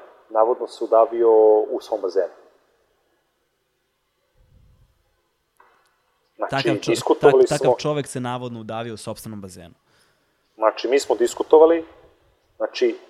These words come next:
Speaker 1: to veče, znači, mi smo naveče diskutovali preko Facebooka oko treninga i oko, oko, oko, oko mog treninga za, za No Limit i za variabilni balans u tom trenutku i sutradan ujutru mi kaže, „Patrik se udavio.” Kažem, „Nije”, rekao, „pričao sam s njima”, rekao,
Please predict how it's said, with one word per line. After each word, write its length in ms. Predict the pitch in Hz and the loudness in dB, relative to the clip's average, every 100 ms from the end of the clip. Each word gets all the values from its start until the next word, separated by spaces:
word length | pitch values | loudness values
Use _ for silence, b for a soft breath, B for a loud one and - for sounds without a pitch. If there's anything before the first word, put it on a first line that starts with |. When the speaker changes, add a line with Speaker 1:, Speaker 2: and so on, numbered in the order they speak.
| _ _ | _ _
Speaker 1:
to 180 | - 147 | 4 6
veče, 320 | 113 123 - 104 | 8 4 2 -8
znači, 400 | 104 - 110 - _ | -8 -6 -6 -8 _
mi 100 | 120 | -8
smo 160 | 113 127 | -4 0
naveče 320 | 135 123 - | 2 2 -2
diskutovali 440 | 110 - - 113 104 | -10 -8 -4 0 0
preko 220 | - 107 - | 0 -4 0
Facebooka 360 | 113 117 - | 0 0 0
oko 140 | 98 107 | 0 -2
treninga 420 | - 110 113 98 | 2 2 2 2
i 40 | |
oko, 240 | 92 - 110 - | 4 4 0 0
oko, 260 | - 101 - B B B | 2 0 0 B B B
oko, 380 | 104 101 - 107 | -2 -2 2 2
oko 200 | 107 - | 2 0
mog 320 | 104 107 98 - - _ _ _ _ _ - | 0 2 0 -4 -20 _ _ _ _ _ 0
treninga 340 | 113 110 101 | 0 2 0
za, 360 | 95 98 92 95 | 2 2 2 2
za 140 | 92 | 0
No 120 | 104 104 | 0 0
Limit 280 | 104 98 | 0 -4
i 60 | 98 | -6
za 100 | 95 | 0
variabilni 440 | 98 98 95 90 | 4 4 2 -2
balans 340 | 90 92 92 - | 2 2 2 -2
u 60 | |
tom 120 | - 90 | -12 -14
trenutku 460 | - 92 101 - 131 | -16 -16 -16 -8 -6
i 40 | |
sutradan 340 | 110 110 104 104 | -6 -4 -2 -2
ujutru 240 | 104 - | -4 -14
mi 120 | 101 95 | -20 -10
kaže, 180 | 104 - | -10 -4
„Patrik 280 | 104 - - | -6 -6 -14
se 120 | - | -6
udavio.” 260 | 90 85 78 - _ _ _ - | -4 -4 -6 -14 _ _ _ -20
Kažem, 280 | - - 104 | -10 -4 -2
„Nije”, 140 | 113 95 | -2 -2
rekao, 280 | 92 - | -2 -6
„pričao 260 | 92 - - | -10 -10 -12
sam 160 | - - | -14 -18
s 120 | - | -14
njima”, 120 | 90 | -8
rekao, 280 | 90 - | -8 -4